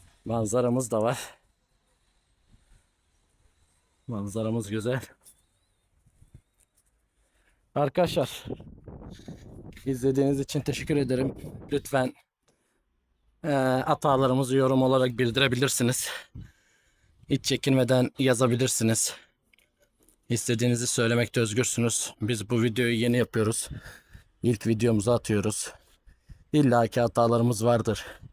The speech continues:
Ses kalitesi olsun, farklı şeyler olsun. Ama bir yola girdik.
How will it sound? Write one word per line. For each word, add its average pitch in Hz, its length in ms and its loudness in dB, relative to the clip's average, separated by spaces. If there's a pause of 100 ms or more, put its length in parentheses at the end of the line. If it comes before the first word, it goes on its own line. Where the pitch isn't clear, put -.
(680)
Ses - 300 -2
kalitesi 120 480 0
olsun, 110 600 0
farklı 117 380 -2
şeyler 120 320 0
olsun. 110 380 -2 (1800)
Ama 160 380 4 (240)
bir 147 180 4
yola 143 260 6
girdik. 135 500 0